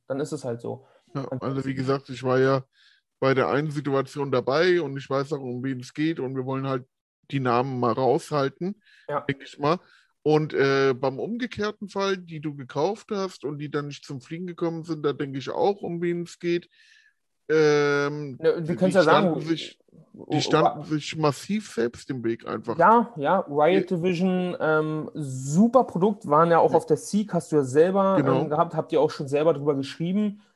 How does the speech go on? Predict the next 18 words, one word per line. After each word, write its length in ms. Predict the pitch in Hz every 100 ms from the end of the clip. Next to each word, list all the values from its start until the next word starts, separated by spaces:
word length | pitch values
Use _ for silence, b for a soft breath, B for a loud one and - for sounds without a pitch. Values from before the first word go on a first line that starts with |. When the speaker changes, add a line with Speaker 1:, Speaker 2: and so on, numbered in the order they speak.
| b
Speaker 2:
Ja. 160 | 139 -
Speaker 1:
Submariner 640 | - 170 196 190 180 175 165
Moskau, 720 | 147 160 - 190 185 185 190 b b -
ähm, 220 | 143 139
waren 240 | 143 160
sogar 220 | 165 156 151
im 80 |
Laden, 340 | 147 156 170 160
haben 160 | 151
den 160 | 143 139
Speaker 2:
Ja. 60 | 143
Speaker 1:
halben 240 | 143 139
Laden 500 | 135 156 175 185 180
leer 300 | 165 160 170
gesoffen, 640 | 170 151 160 180 208 196 -
haben 280 | - - 156
mir 160 | 156 151
irgendwelche, 480 | 151 147 143 143